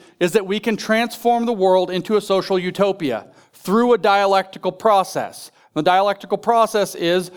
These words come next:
that we're gonna have some conception of a theoretical idea, some conception of a practical idea. Those things are gonna play out in a realm of contradiction. It's gonna have something to do with subject and object.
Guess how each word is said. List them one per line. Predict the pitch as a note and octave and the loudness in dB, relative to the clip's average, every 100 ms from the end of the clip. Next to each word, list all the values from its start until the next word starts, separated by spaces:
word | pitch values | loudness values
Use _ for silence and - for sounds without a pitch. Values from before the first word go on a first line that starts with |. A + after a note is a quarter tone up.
| - - | -8 -2
that | E3+ | 0
we're | F3+ | 2
gonna | F#3 F3+ | 0 0
have | F3 D3+ | 0 0
some | - - G#3+ A#3+ | -2 0 0 0
conception | A#3+ G#3+ - F#3 - G3 F#3 F#3 - _ _ - | -4 -4 0 0 -2 -4 -4 -6 -10 _ _ 0
of | E3+ E3 F3 | 0 0 -2
a | D#3+ D#3 | 0 0
theoretical | C#3 - G3+ G#3+ G#3 G#3 G3+ F3 | -2 -2 0 4 2 2 0 0
idea, | E3+ D3+ D3 C#3+ C#3+ - - | 2 0 0 0 -2 -10 -20
some | - F#3+ G3+ | -4 -2 -2
conception | G#3 G3+ G#3 F#3 - | -4 -2 0 0 -2
of | F3 | -4
a | D#3+ | -2
practical | G3+ F#3 F#3+ - E3 | 0 0 0 -2 0
idea. | D#3 C#3+ C3+ C#3 - - _ | 0 0 -2 -2 -6 -20 _
Those | F3 G3+ G#3 | 0 2 0
things | G#3+ F#3+ | -4 -4
are | |
gonna | G3 F3 | -2 -2
play | - - F#3 F3+ | -2 0 2 2
out | F#3 | 2
in | E3 | 0
a | D#3 | -2
realm | F3 F3+ | 0 0
of | E3+ | -2
contradiction. | - F3+ E3 D#3+ F#3+ F#3+ E3+ D#3+ E3 - _ _ _ - | -2 -2 -2 -2 -4 -4 -6 -6 -6 -14 _ _ _ -12
It's | C#3 | -2
gonna | F#3+ | 0
have | E3+ | 0
something | - G#3+ A3 | 0 -2 -2
to | G3+ | -4
do | F#3+ G3 | 0 2
with | F3 | 0
subject | - G3 E3+ F#3+ F#3+ | 0 0 0 -2 -2
and | F3 | 0
object. | F#3 F3 C#3+ D3+ D3+ | 2 0 0 -2 -4